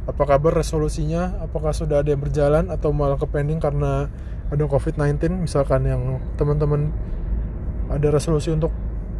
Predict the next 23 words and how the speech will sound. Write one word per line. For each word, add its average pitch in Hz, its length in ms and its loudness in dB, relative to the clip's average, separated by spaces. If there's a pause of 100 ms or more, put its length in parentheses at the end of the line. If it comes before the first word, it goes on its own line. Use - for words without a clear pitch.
(140)
bentuk 160 320 0
badan 170 500 2
di 170 140 0
gym, 202 260 0 (480)
sementara 170 420 2
gymnya 160 300 2
masih 170 180 -2
tutup, 170 220 -2 (1040)
apakah 156 460 0
resolusinya 165 500 0
tetap 165 220 -2
berjalan 165 320 2
di 175 100 2
rumah? 180 220 0 (720)
Latihan 170 340 2
di 165 80 4
rumah 190 240 2
misalkan, 214 320 0 (800)
dengan 165 320 4
lihat 165 160 4
tutorial-tutorial 165 720 0
YouTube, - 220 -2 (1400)
atau 156 560 2